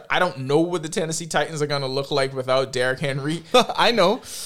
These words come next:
Speaker 2: They're
Speaker 1: The
Speaker 2: gonna
Speaker 1: Dol-,
Speaker 2: look like
Speaker 1: the
Speaker 2: the
Speaker 1: Dolphins
Speaker 2: Dolphins.
Speaker 1: during Ryan
Speaker 2: <laughs> Yes.
Speaker 1: Tannehill era. I think, uh, when Derrick Henry got hurt, he threw an interception on the very next play.
Speaker 2: <laughs>
Speaker 1: Like, that's what's going to happen,
Speaker 2: Let's put
Speaker 1: but
Speaker 2: it this way. It's like, so this is how you know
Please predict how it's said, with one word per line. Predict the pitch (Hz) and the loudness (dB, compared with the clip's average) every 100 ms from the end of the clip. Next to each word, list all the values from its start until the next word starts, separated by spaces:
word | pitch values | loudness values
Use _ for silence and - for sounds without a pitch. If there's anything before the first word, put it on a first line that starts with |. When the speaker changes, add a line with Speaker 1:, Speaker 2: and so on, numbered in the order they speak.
| - - | -12 -4
Speaker 2:
They're | 165 | 2
Speaker 1:
The | - | 6
Speaker 2:
gonna | 233 | 8
Speaker 1:
Dol-, | 220 | 8
Speaker 2:
look | 202 | 6
like | 220 160 | 4 6
Speaker 1:
the | 170 | 8
Speaker 2:
the | |
Speaker 1:
Dolphins | - 233 214 | 8 8 6
Speaker 2:
Dolphins. | 226 - - | 6 6 6
Speaker 1:
during | 185 | 6
Ryan | 175 170 190 | 6 4 4
Speaker 2:
<laughs> | |
Yes. | - - 233 | 6 8 8
Speaker 1:
Tannehill | 202 175 | 6 6
era. | 160 135 - - _ - - _ - - | 6 4 0 -10 _ -20 -20 _ -10 -2
I | 220 | 0
think, | 220 302 - | 0 -2 0
uh, | 180 160 160 | 4 6 6
when | 165 190 | 4 2
Derrick | 165 160 - | 4 4 4
Henry | 165 170 170 | 2 0 0
got | 151 139 | 2 2
hurt, | 143 185 170 - | 0 -2 -2 -2
he | - 208 | -6 -4
threw | 175 175 | 0 0
an | 214 | 0
interception | 139 135 143 - 127 | -2 0 0 -2 -8
on | 117 | -10
the | |
very | 113 113 117 | -8 -8 -8
next | - - | -14 -16
play. | - 156 - | -14 -14 -8
Speaker 2:
<laughs> | 285 - - 180 | -8 -8 0 2
Speaker 1:
Like, | 156 139 | 2 -2
that's | 139 147 165 | -2 0 0
what's | 165 139 | -4 -4
going | 135 127 | -4 -2
to | |
happen, | 120 110 | -2 2
Speaker 2:
Let's | 220 233 | 2 2
put | |
Speaker 1:
but | 262 202 | -2 0
Speaker 2:
it | |
this | 190 190 | 0 0
way. | 151 | -2
It's | 135 143 | -2 0
like, | 135 - | -2 -2
so | 143 123 - _ _ _ | -4 -4 -8 _ _ _
this | 131 160 208 | -6 -2 -2
is | 180 | 0
how | 190 | 0
you | 170 143 | 0 -2
know | 113 98 104 135 151 | -4 -2 -2 -4 -8